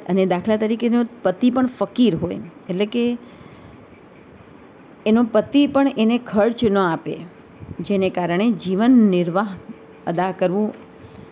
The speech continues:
કરવામાં એને શક્તિ ઉપસ્થિત થાય. એ હજ કરીને તો જઈને આવી શકે છે, પણ એનો પતિ ફકીર છે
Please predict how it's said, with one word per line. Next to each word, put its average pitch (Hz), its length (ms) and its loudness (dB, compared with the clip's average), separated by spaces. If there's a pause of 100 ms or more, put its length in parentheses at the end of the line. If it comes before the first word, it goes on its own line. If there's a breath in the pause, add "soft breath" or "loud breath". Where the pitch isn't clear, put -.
(220)
કરવામાં 190 560 0
એને 208 200 0
શક્તિ 226 520 -4
ઉપસ્થિત 190 540 -2
થાય. 180 240 -6 (800)
એ 185 60 -2
હજ 185 280 -2
કરીને 247 340 4
તો 269 140 0
જઈને 247 320 4
આવી 254 240 2
શકે 208 300 -2
છે, 175 140 -6 (180)
પણ 254 220 0 (180)
એનો 233 160 2
પતિ 254 340 0 (540)
ફકીર 185 360 -2
છે 160 180 -8